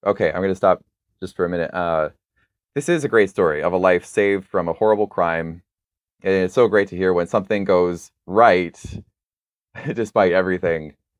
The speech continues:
else that's going on. Uh, I'll, I'll keep reading. In two thousand eighteen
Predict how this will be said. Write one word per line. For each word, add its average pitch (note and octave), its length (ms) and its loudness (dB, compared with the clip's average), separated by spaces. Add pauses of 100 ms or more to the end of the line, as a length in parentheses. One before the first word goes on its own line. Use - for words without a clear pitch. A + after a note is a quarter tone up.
(180)
else E2 260 0
that's D#2 180 -10
going D#2+ 240 -4
on. D2+ 240 -12 (520)
Uh, - 40 -12
I'll, E2 480 -4
I'll F2+ 80 -2
keep - 220 -10
reading. D#2 320 -6 (540)
In G2 120 -6
two C#3+ 160 -6
thousand B2+ 260 4
eighteen G2 560 -4